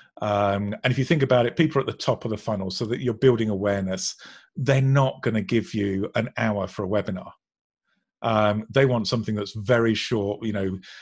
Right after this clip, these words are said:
very easy to look at, that just catches their interest, um, and moves them forward. Whereas someone who's about to invest, you know, and, and with some of our clients, you know, th-, their products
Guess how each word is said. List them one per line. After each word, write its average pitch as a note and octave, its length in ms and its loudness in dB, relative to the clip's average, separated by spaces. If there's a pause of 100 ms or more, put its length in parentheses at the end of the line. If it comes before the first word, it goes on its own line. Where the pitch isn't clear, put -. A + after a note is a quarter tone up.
(160)
very C3+ 160 6
easy B2+ 360 2
to B2+ 120 -6
look A2+ 220 0
at, A#2 160 0
that - 120 -4
just - 280 0
catches D3 420 0
their C3 180 4
interest, A2+ 640 -2 (360)
um, A#2+ 260 2
and B2 180 0
moves B2+ 240 4
them A2 140 -4
forward. G#2+ 400 2
Whereas A#2+ 440 4 (440)
someone D#3 400 4
who's C3 240 4
about B2+ 360 2
to C3+ 100 0
invest, A#2+ 440 2
you C3+ 200 -6
know, A2 200 0 (320)
and, B2 160 0
and C3 160 4
with B2 100 4
some F3 180 4
of F#3+ 60 4
our B2 140 2
clients, G#2 400 -2
you A#2+ 60 -4
know, G#2+ 160 2
th-, C#2+ 220 -2
their A#2+ 120 4
products - 600 -2